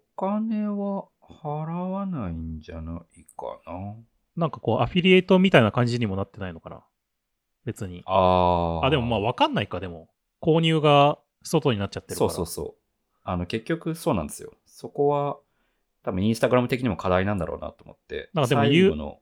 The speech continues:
Speaker 1: 購入
Speaker 2: ゆ-、いくつ誘導したらとか、そういうのないのかな？
Speaker 1: そう、多分ね、送客は取れてるんじゃないかなと思うんですけど、
Speaker 2: うん。
Speaker 1: まあ、結局外部イーシーに飛ばしてるから、最後いくらコンバージョンしたかは取れてないと思うんですよね。
Speaker 2: まあ、そうだよね。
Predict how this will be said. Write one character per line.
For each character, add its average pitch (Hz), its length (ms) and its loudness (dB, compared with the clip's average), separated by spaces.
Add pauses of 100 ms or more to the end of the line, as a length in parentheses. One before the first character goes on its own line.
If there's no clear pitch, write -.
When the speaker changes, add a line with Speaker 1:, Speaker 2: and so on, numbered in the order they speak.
(120)
Speaker 1:
購 127 180 4
入 127 120 4
Speaker 2:
ゆ-、 117 180 4
い 113 40 2
く - 0 -
つ 123 60 2
誘 113 100 4
導 113 120 0
し - 60 -8
た 127 120 4
ら 98 120 0
と - 100 -10
か、 85 200 -12
そ - 120 -4
う 143 60 0
い - 20 -4
う 113 40 -4
の 90 80 -8
な 95 100 -6
い 90 40 -8
の 80 60 -16
か - 120 -16
な？ - 120 -20 (300)
Speaker 1:
そ - 1160 -14
う、 170 80 -8
多 175 80 -2
分 107 80 -2
ね、 82 80 -4
送 208 260 2
客 120 200 -2
は 85 80 -2
取 98 220 -2
れ 98 40 0
て - 260 -16
る 80 80 -6
ん 80 60 -6
じ 85 80 -8
ゃ 87 40 -6
な 90 100 -4
い 82 40 -6
か 80 120 -6
な 85 100 -4
と 76 140 -14
思 80 100 -8
う 76 60 -8
ん - 20 -10
で - 80 -16
す - 100 -18
け - 120 -14
ど、 78 260 -14 (180)
Speaker 2:
う 127 60 -4
ん。 - 20 -6
Speaker 1:
ま 107 100 -6
あ、 - 20 -12
結 107 180 -6
局 143 260 -8
外 127 220 4
部 131 80 -2
イ 131 60 -2
ー - 20 -6
シ 127 140 -2
ー - 20 0
に 87 60 -2
飛 78 100 -6
ば 82 100 -2
し - 60 -12
て - 100 -8
る 85 120 -8
か - 100 -18
ら、 - 180 -18 (1300)
最 127 300 -8
後 82 100 -4
い 82 80 -8
く 110 80 -4
ら 117 100 2
コ 123 120 -6
ン 120 100 -2
バ 120 80 6
ー 104 40 4
ジ 87 60 -4
ョ 78 40 -4
ン - 20 -6
し - 60 -12
た - 100 -8
か - 80 -10
は - 80 -10
取 95 180 0
れ - 20 -2
て 80 120 -10
な 80 120 -6
い 78 60 -10
と 76 80 -20
思 - 140 -20
う - 20 -20
ん 80 60 -20
で - 40 -20
す - 200 -18
よ - 120 -20
ね。 110 140 -12 (280)
Speaker 2:
ま 110 200 -4
あ、 87 40 -8
そ 92 300 -8
う - 60 -20
だ - 60 -20
よ - 60 -20 (100)
ね。 117 160 -16